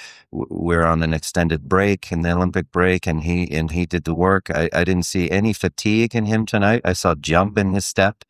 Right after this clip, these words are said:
He had some energy. Uh, he made the right decisions. He was, he was there in the end, and I think the, the, the fourth goal is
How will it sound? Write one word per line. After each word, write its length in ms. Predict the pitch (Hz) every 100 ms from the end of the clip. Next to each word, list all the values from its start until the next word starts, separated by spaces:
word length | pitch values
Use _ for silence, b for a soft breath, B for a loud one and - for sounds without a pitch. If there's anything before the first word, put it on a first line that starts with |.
| B B B
He 80 | 78
had 160 | 80 82
some 160 | 71
energy. 520 | 67 92 101 107 101 104 B B B B
Uh, 260 | - 76 71
he 120 | 82
made 320 | 78 80 80
the 80 | 80
right 240 | 78 87 80
decisions. 640 | 87 - 95 98 95 -
He 140 | 78
was, 260 | 69 73 -
he 140 | 78 78
was 160 | 76
there 260 | - 87 90
in 60 |
the 160 | 85 80
end, 260 | 85 92 80
and 120 | 73
I 100 | 78
think 320 | - 82 80
the, 300 | 80 80 82 -
the, 140 | 78 -
the 120 | - 73
fourth 360 | 92 85 -
goal 340 | 87 85 87 82
is 220 | 78